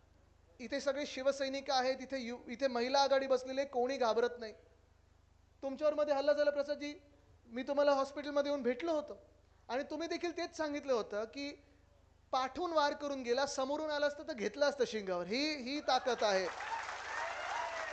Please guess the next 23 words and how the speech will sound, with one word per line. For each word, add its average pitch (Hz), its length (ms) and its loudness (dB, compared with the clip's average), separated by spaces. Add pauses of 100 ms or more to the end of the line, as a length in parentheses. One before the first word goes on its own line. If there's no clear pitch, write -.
(1500)
आणि 285 180 6
घ्यायचंच 277 420 10
आहे 339 100 4
शिंगावर, 196 420 0
कोणाला 277 320 4
सोडायचं 294 440 4
नाही. 311 180 -8 (880)
पण 254 100 0
आज 294 220 0
तुम्हाला 294 280 -2
सांगतोय, 277 300 -4
सावध 262 400 0
राहणं 262 260 -4
गरजेचं 233 400 -2
आहे 262 80 -4
आणि 262 100 -6 (160)
तेवढंच 277 460 2
काम 247 260 -2
करणं 240 320 0
गरजेचं 208 380 -4
आहे. 196 180 -4
कारण - 440 -8
आता 240 400 2